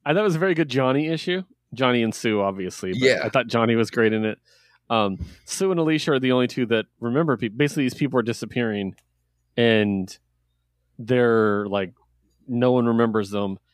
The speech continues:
Speaker 1: Uh, they come back from the store and they tell Johnny, and they're like, "Okay, let's find Reed and Ben." He's like, "Who's Reed and Ben?" And <laughs> I just, it, okay, that could be enough. That could be them just being like, "Okay, that's it," right? And then they say,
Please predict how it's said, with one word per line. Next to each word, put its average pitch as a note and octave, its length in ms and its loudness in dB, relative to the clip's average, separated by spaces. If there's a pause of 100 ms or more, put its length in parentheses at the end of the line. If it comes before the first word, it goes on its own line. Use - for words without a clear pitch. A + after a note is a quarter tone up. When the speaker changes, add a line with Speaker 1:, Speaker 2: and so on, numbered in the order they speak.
(360)
Speaker 1:
Uh, G3 200 0
they C3+ 120 2
come E3+ 160 2
back D#3+ 160 2
from D#3 100 0
the C3+ 80 2
store B2 300 2
and A#2 100 2
they A2+ 60 2
tell A#2 180 2
Johnny, G#2+ 440 0
and G2+ 120 -2
they're G2+ 80 -2
like, G2 200 -4
"Okay, C3 260 2
let's A#2 180 0
find C3 240 0
Reed B2+ 160 0
and A2+ 100 -2
Ben." A#2+ 200 0
He's G#2 140 -2
like, G2 120 -8
"Who's C3+ 200 -2
Reed D3 140 -2
and A2+ 140 -6
Ben?" C#3 260 0 (800)
And D3+ 220 2
<laughs> - 60 -20
I F#3 160 0
just, - 420 -4 (1080)
it, F#3+ 200 2
okay, D#3 280 2 (260)
that B3 220 0
could A3 160 2
be F#3 100 2
enough. C3+ 320 2
That C#3+ 160 2
could D#3 160 2
be C#3+ 140 2
them C3 280 2
just A#2+ 220 -4
being A#2+ 160 4
like, A2+ 220 4
"Okay, C3+ 260 2
that's A#2 240 0
it," G#2+ 160 -6
right? G#2 260 -2 (720)
And D#3 160 0
then G#3+ 140 0
they F#3+ 160 2
say, C#3+ 480 0